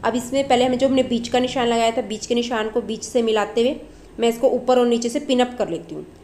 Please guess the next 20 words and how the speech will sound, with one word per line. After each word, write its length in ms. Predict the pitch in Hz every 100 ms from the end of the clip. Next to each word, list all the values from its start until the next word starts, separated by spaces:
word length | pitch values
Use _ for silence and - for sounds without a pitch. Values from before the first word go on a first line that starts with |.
| - - -
ताकि 220 | 220 226 240
ये 80 | 240
कपड़ा 260 | 233 233
हमारा 340 | 233 220 240 339 -
हिले 260 | 254 220 185
नहीं। 220 | 151 - - - - - - - - - - - - - - - - - - - - - -
देखिए, 260 | 170 170 -
इसी 240 | 226 226
तरह 160 | 220 220
मैं 100 | 220
same 240 | 233 220
यहाँ 220 | 214 208 185
से 120 | 208
भी 80 | 208
इसको 180 | - 208
pin 140 | 208
up 140 | 208
कर 140 | - 196
लेती 260 | 202 -
हूँ। 160 | 311